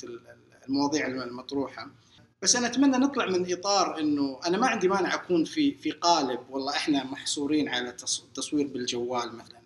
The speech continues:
أو بالكاميرا الفيلمية أو اللارج فورمات، وأكون جروب مثلًا وأسس نفسي على هال-، المجال هذا.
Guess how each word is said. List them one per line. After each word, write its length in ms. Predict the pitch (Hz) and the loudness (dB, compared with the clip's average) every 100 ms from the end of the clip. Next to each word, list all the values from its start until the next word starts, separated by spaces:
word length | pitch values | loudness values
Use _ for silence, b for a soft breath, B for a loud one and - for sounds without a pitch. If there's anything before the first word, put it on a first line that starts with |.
| 135 | -2
أو 180 | 139 135 | 0 0
بالكاميرا 600 | 135 131 - 147 147 127 | -2 -6 -2 0 0 -2
الفيلمية 480 | 120 131 135 127 | -4 0 2 2
أو 140 | 117 131 | -2 -2
اللارج 300 | 139 139 139 | 2 2 0
فورمات، 580 | - 127 127 123 117 - B B B | -4 -4 -2 -2 -4 -10 B B B
وأكون 420 | 160 160 170 160 | -8 0 4 4
جروب 440 | 147 156 160 139 135 | 4 4 4 4 0
مثلًا 480 | 135 139 120 117 123 | -2 -2 -6 -6 -8
وأسس 720 | 123 131 131 - - 123 143 | -10 -8 -2 0 2 0 -2
نفسي 220 | 143 123 | -4 -4
على 160 | 135 127 | -4 -4
هال-، 200 | 131 127 | -6 -6
المجال 320 | 131 135 135 | -6 -4 -4
هذا. 200 | 123 - | -4 -8